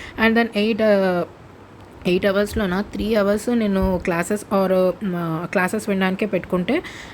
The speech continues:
నెక్స్ట్, ఆ, నెక్స్ట్ టైమ్ మొత్తం కూడాను అయిన క్లాస్‌ని చదవడం and then రీసోర్స్ కలెక్ట్ చేసుకోవడంలో ఉంటానన్నమాట. So, అంటే రీసోర్స్ కలెక్ట్ చేసుకొని ఉంచుకోవడం కాదు, ఇప్పుడు మీకు set of,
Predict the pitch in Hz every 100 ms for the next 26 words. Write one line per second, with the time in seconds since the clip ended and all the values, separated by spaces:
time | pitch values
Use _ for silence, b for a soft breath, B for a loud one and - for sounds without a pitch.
0 | - 208 202 - - 254 - - 196 180
1 | 180 175 175 - 220 196 196 - 220 214
2 | 208 208 202 190 196 196 - 196 196 185
3 | 185 202 392 - - - - - 185 180
4 | 214 220 190 185 220 302 - 180 165 175
5 | 185 269 185 B B B 196 190 202 208
6 | 196 190 196 190 - 190 175 - 180 175
7 | 190 175 175 240 196 165 165 165 160 156
8 | 156 - - - - 240 226 208 208 208
9 | 262 254 226 240 240 233 220 - 220 220
10 | 226 196 190 - 220 220 202 185 185 302
11 | 403 B B - 208 196 196 196 190 196
12 | 202 170 214